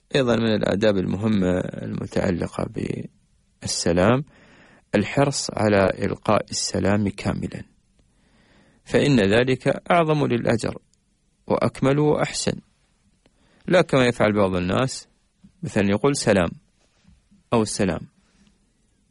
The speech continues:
أو "وعليكم والرحمة"، ونحو ذلك. لا، ألق السلام كاملا، تقول: "السلام عليكم ورحمة الله وبركاته"، أو تقول: "السلام عليكم"، أو "السلام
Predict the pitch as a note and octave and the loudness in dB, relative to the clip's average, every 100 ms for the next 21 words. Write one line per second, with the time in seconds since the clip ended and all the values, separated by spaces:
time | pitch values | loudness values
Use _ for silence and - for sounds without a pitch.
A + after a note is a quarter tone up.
0 | - A#2 A#2+ - - _ _ _ _ _ | -8 -2 -2 -2 -12 _ _ _ _ _
1 | - G2+ G#2 G#2+ G#2+ F#2+ - F#2+ G#2 F#2+ | 0 2 4 2 0 -4 -4 -4 -4 -4
2 | - G2+ - _ _ _ - C#3 - G#2 | -6 -10 -10 _ _ _ -4 -2 0 0
3 | F2 E2+ - - - - _ _ _ _ | 0 -2 -2 -2 -4 -6 _ _ _ _
4 | _ _ _ _ _ _ - G3+ C#3+ - | _ _ _ _ _ _ 0 0 -2 -4
5 | - G2+ B2+ E3+ D#3+ - A2+ F#2+ E2+ - | 0 2 4 2 0 0 2 2 -2 -6
6 | - _ _ _ - _ _ _ - - | -12 _ _ _ -20 _ _ _ -18 -6
7 | - - E4 - _ _ _ - - - | 0 4 2 0 _ _ _ -10 -6 -2
8 | E2+ C#3+ - F#2 E2+ C3+ - F#2 G2 - | 2 2 2 0 0 0 0 -2 0 0
9 | - F#2+ F#2+ G2 - F3+ F3 F3 D#3 - | -2 -2 0 2 2 2 2 0 0 -4
10 | - - _ _ - - - D3 G2+ - | -6 -16 _ _ -20 -10 -4 -2 -2 0
11 | A2+ F#2+ - A2+ D#3+ F3 F3+ C#3+ - - | 0 0 0 2 2 2 2 0 -2 -4
12 | B2 G#2 - G2 G#2+ | -2 -2 0 0 2